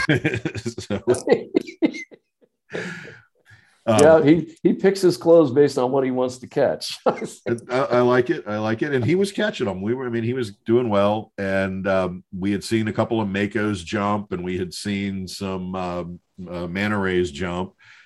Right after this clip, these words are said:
Speaker 1: Uh, you know, beautiful place to be out there. And then I think, uh, I know I was sitting on the bow, and I saw those two black fins come up, and,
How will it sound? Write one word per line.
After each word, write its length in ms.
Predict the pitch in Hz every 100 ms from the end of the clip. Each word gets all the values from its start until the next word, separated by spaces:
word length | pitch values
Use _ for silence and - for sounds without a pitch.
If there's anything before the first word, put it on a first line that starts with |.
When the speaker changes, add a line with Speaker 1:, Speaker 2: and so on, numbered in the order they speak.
| -
Speaker 1:
Uh, 100 | 90
you 100 | 92
know, 60 | 95
beautiful 520 | 78 123 170 127 87
place 460 | - 127 104 - -
to 100 | 82
be 160 | 87
out 260 | 107 131 120
there. 400 | 92 85 85 80 _ _ _ _ _ -
And 640 | 98 101 101 95 95 104 _ _ -
then 680 | 90 82 110 127 127 117 113
I 140 | 98
think, 440 | - 117 98 - 98
uh, 20 |
I 340 | 95 92 92 98
know 180 | 110
I 100 | 110
was 220 | 123 117 -
sitting 200 | 120 110
on 140 | 101
the 60 | 87
bow, 640 | 92 113 131 98 92 90 _ _ -
and 260 | 87 92 95
I 120 | 104
saw 360 | - 113 110
those 280 | 104 104 -
two 160 | - 113
black 360 | 101 110 107
fins 380 | - 110 135 113
come 280 | - 90 85
up, 300 | 82 80 _ 95 _ _ _ _ -
and, 880 | 90 92 95 92 92 90 90 90